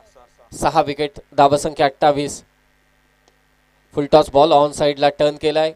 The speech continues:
काऊ कॉर्नरला क्षेत्ररक्षक आहे ऋषी, फक्त एकेरी धाव.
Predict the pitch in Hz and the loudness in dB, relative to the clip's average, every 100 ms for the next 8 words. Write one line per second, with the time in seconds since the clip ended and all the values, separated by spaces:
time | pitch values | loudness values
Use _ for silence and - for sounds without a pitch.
0 | - 139 143 147 143 143 143 135 - 147 | 0 0 2 0 0 -4 -6 -6 -8 -6
1 | 143 - 151 135 131 147 135 127 175 160 | -8 -8 -6 -6 -6 -10 -8 -6 -6 -6
2 | _ _ _ _ _ - 143 156 143 147 | _ _ _ _ _ -10 -4 -2 0 -2
3 | 151 143 | 0 0